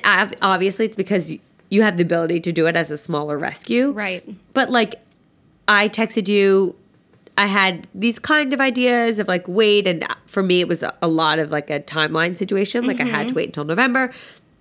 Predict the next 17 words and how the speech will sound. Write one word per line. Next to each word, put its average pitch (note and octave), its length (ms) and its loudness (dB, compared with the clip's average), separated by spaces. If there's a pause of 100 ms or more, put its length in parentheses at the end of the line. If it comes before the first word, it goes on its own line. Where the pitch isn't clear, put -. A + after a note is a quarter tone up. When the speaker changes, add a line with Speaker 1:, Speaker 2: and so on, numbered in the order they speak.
(480)
Speaker 1:
But - 140 0
you G3 220 0
were C4+ 160 0
so E3+ 640 0
incredibly E3 540 -2
helpful F#3+ 580 -4
and F#3 120 -2
resourceful D#3+ 500 -4
Speaker 2:
Oh, A3+ 120 2
I'm G#3+ 100 -6
glad. G3 360 -6
<laughs> C4+ 60 0
Speaker 1:
in D4+ 180 6
sending G3+ 380 2
me A3+ 120 2
these G#3+ 220 0
dogs. F#3 400 0